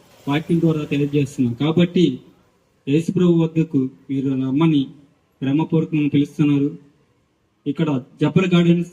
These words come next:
క్రీస్తు సంఘం ఉంది. యేసు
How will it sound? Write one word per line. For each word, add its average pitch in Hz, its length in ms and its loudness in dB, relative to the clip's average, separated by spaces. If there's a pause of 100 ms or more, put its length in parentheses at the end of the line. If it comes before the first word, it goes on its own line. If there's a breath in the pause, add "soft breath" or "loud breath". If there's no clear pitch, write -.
క్రీస్తు 165 300 0
సంఘం 160 300 4
ఉంది. 151 200 -2 (1700)
యేసు 151 240 2